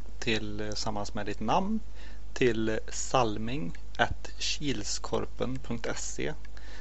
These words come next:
senast klockan sexton på lördag den tjugonionde oktober. Och vinnaren kommer vi utannonsera på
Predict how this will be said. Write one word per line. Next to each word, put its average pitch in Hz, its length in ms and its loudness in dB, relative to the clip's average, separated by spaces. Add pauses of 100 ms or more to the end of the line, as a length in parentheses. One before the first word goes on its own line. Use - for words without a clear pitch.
(120)
senast 117 400 2
klockan 117 260 0
sexton 135 580 2
på 147 140 0
lördag 135 540 4 (1040)
den 120 140 2
tjugonionde 123 440 2
oktober. 123 460 2 (1000)
Och 139 440 8
vinnaren 127 400 6
kommer 127 280 2
vi 120 480 4 (800)
utannonsera 113 640 2
på 107 440 2